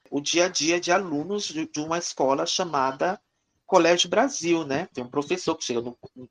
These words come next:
chega no colégio pra dar aula de literatura, ele tem modos liberais, descumprindo as regras severas impostas pelo diretor conservador. E tem outra professora do primeiro grau que namora outro professor.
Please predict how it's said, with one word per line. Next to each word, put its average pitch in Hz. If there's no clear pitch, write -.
chega -
no 120
colégio 165
pra 135
dar 123
aula 123
de 120
literatura, 143
ele 123
tem 131
modos 127
liberais, 156
descumprindo 180
as 143
regras 175
severas 165
impostas 156
pelo 147
diretor 151
conservador. 180
E 180
tem 170
outra 277
professora 170
do 151
primeiro 143
grau 135
que 135
namora 123
outro 123
professor. 170